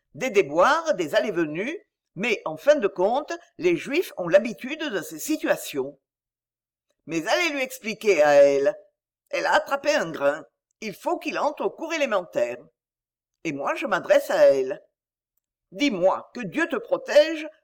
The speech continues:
pourquoi as-tu besoin de tout ce boucan ? Tu as peur qu'on le mobilise ? Aucun risque, il est planqué de tous les côtés.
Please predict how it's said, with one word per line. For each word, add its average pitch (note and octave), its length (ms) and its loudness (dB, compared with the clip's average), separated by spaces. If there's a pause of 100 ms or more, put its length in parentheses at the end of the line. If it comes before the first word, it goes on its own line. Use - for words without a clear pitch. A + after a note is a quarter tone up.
pourquoi C#4+ 340 0
as-tu E3 200 -4
besoin C#4+ 460 -2
de B3 100 -2
tout E4 200 -2
ce C#4+ 120 -4
boucan ? D#3+ 520 2 (600)
Tu G3+ 60 -2
as - 60 4
peur E4 260 -2
qu'on C#4+ 120 0
le A#3 100 -4
mobilise ? G#3 720 0 (560)
Aucun B3+ 280 2
risque, B3 520 -4 (160)
il G3+ 140 -4
est F3 60 4
planqué C#4 500 -2
de C#4 180 -6
tous D#4+ 120 -4
les C#4+ 100 0
côtés. G#3+ 500 -4